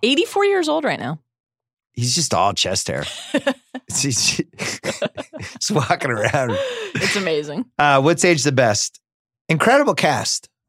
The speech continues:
Speaker 1: It's great.
Speaker 2: So three Oscar winners, Robert Redford, Robert Duvall, Kim Basinger. Three Oscar nominees, Glenn Close, who lost again,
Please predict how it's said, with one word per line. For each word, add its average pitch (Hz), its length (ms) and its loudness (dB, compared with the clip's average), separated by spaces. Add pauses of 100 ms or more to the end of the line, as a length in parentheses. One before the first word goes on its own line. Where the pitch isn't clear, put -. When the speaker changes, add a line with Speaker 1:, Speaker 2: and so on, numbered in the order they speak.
(160)
Speaker 1:
It's - 100 -10
great. 156 240 -4 (760)
Speaker 2:
So 151 220 0
three 180 300 4
Oscar 160 340 2
winners, 113 480 -2
Robert 127 300 4
Redford, 123 340 0
Robert 110 300 2
Duvall, 104 380 0
Kim 101 200 -4
Basinger. 87 480 -2
Three 143 240 0
Oscar 131 320 2
nominees, 107 480 0
Glenn 120 240 -2
Close, 104 460 -2
who 107 100 -8
lost 104 320 0
again, 101 340 -4